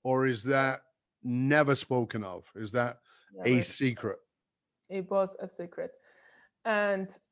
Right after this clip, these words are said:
Speaker 2: we left, um, very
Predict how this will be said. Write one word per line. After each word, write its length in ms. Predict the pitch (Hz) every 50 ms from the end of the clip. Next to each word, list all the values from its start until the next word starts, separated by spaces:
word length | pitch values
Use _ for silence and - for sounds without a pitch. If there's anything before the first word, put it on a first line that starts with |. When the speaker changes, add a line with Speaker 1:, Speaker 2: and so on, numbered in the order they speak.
| _ _
Speaker 2:
we 180 | - 196 208 196
left, 640 | 190 185 185 180 180 180 - - - - - - _ _ _ -
um, 760 | 196 180 180 180 180 180 175 175 175 170 170 170 165 - - _ _ _ _ _ _ _ _ _ _ _ _ _ _ _
very 760 | 196 196 208 208 202 202 196 190 190 185 180 175 175 175 180